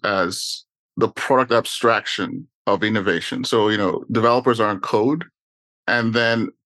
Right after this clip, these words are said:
designers and product people are in sort of the design of solutions. But above that is the product system, how all that stuff works and gets together.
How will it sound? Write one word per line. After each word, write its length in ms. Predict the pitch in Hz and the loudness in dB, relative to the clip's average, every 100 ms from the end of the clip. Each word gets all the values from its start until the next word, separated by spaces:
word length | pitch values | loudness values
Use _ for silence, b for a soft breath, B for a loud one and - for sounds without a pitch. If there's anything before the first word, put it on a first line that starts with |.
| _ _ - 104 | _ _ -10 -4
designers 880 | 120 110 131 156 156 104 147 - - - - _ _ _ - | -2 0 0 2 0 0 -2 -6 -12 -14 -18 _ _ _ -2
and 220 | 127 127 | 2 2
product 360 | - 120 117 117 | 2 2 2 -2
people 240 | 113 110 | -2 0
are 260 | 101 98 101 | 2 2 0
in 120 | 98 | -2
sort 180 | - 110 | 0 0
of 160 | 98 | 0
the 100 | 104 - | -4 -4
design 500 | 107 95 110 123 120 | -4 -2 0 2 0
of 100 | 110 | -2
solutions. 920 | - 101 92 - 120 175 190 - - _ _ _ _ _ - | -6 -4 -2 -2 -2 -2 -4 -10 -14 _ _ _ _ _ -6
But 440 | 107 123 123 - - _ _ - | 0 2 2 -2 -18 _ _ -4
above 480 | 110 101 240 185 113 | 0 2 2 2 0
that 420 | - - - - - _ _ _ - | -2 -6 -10 -14 -16 _ _ _ 0
is 500 | 113 107 107 - - | 2 2 0 -6 -4
the 100 | 104 | -4
product 380 | - 127 113 - | 0 2 2 0
system, 480 | - 113 - - | -6 -6 -6 -8
how 300 | - - 131 | -4 0 0
all 240 | - 113 123 | 4 4 4
that 200 | 117 110 | 2 0
stuff 260 | - 107 | -2 -2
works 320 | 95 107 98 107 | 2 0 0 -2
and 180 | 98 - - | -4 -6 -2
gets 280 | 107 - | -2 -2
together. 460 | - 98 92 - | -4 -2 -2 -4